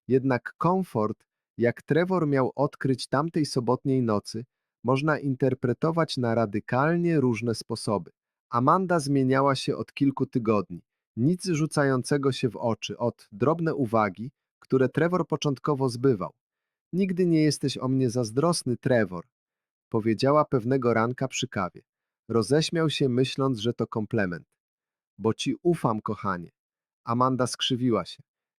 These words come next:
„Ale zazdrość pokazuje, że ci zależy, że boisz się mnie stracić”. Trevor zmarszczył brwi, zbity z tropu tą logiką. „Przecież mi zależy. Po prostu nie mam kompleksów”.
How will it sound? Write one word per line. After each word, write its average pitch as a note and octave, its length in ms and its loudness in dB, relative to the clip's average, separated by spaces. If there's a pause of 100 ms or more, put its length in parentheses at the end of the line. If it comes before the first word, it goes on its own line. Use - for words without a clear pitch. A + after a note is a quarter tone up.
(140)
„Ale A2+ 220 2
zazdrość E3 560 0
pokazuje, A2+ 680 0 (360)
że A#2+ 180 -2
ci D#3 200 -4
zależy, C3 800 2
że A#2 160 -2
boisz A#2+ 340 2
się - 200 -2
mnie A#2 200 0
stracić”. - 600 -4 (500)
Trevor E3 380 2
zmarszczył C3+ 560 2
brwi, A2 480 -2
zbity A#2+ 400 -4
z - 100 -6
tropu C3 300 0
tą B2 220 0
logiką. G#2+ 500 0 (640)
„Przecież E3 420 0
mi F#3 120 0
zależy. D#3 760 2 (460)
Po C3 100 -2
prostu - 380 0
nie D#3+ 160 4
mam D#3+ 200 2
kompleksów”. D#3 640 0